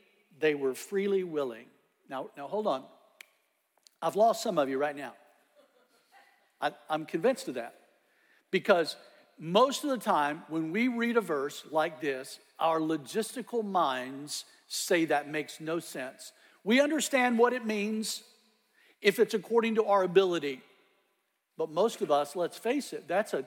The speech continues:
tough phrase to explain or to understand. How does someone do something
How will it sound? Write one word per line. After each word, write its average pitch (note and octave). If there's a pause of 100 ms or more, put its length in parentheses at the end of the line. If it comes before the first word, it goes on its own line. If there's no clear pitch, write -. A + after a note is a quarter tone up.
tough -
phrase F#3+
to -
explain F3
or D3
to D3+
understand. D3+ (340)
How G#3+
does A#3
someone F#3+
do E3
something D3+